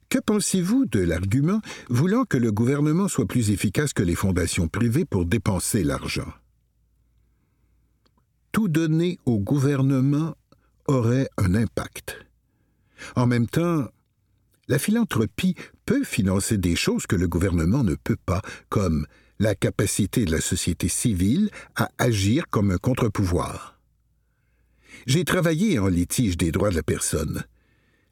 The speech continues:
La personne en face, c'était le gouvernement. Donc, financer le contre-pouvoir, donner une voix aux gens qui sont dans la marge auprès des décideurs,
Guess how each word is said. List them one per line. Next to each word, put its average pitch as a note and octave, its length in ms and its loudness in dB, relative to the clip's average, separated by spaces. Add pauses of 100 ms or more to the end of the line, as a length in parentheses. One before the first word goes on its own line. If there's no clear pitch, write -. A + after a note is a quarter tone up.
(100)
La C#3+ 80 0
personne A3 400 0
en B2 140 2
face, - 500 -4
c'était - 540 -2
le D#2 120 0
gouvernement. D2+ 640 -4 (840)
Donc, D#3+ 440 -2 (340)
financer G3+ 540 0
le B2+ 140 2
contre-pouvoir, C#3+ 1120 -2 (420)
donner E3+ 320 2
une A#2+ 220 4
voix A#2 300 2
aux A2 180 2
gens C3+ 260 0
qui - 220 -2
sont G#2 260 0
dans A2+ 160 2
la C3+ 160 2
marge G2 580 0
auprès B2 380 0
des F2 140 0
décideurs, A2+ 920 -2